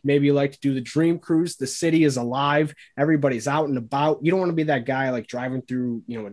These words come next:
downtown area and, like, your, your car's making a bunch of noise, like, the muffler's, like, dangling. Um, I've been there.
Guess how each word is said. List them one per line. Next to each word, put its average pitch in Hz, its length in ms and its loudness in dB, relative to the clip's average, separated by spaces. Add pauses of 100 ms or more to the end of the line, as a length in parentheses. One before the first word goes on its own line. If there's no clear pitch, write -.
downtown 123 520 -8
area 120 320 -4
and, 110 160 -6
like, 104 240 -12
your, 107 120 -8
your 101 200 -14
car's 120 280 -8
making 120 260 -6
a 107 40 -8
bunch 113 240 -10
of 113 60 -8
noise, 113 360 -8
like, 98 160 -18
the - 60 -20
muffler's, 110 480 -12
like, 104 220 -14
dangling. 113 480 -8 (320)
Um, 107 280 -8
I've 156 200 0
been 165 160 2
there. - 180 -8